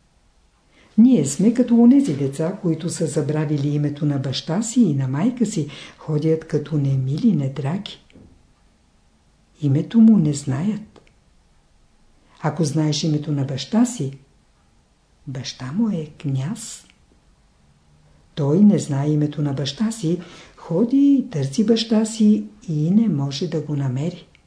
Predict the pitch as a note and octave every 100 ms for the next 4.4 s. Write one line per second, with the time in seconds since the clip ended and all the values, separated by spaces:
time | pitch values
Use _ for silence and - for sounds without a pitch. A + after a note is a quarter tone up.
0 | _ _ _ _ _ _ _ _ _ _
1 | _ _ _ _ _ _ _ _ _ _
2 | - C#3 C3+ B2+ - _ _ _ _ D#3+
3 | B2+ C3+ C#3 F#3 G#3 C#4 C4 B3 - G3
4 | F#3+ - F3+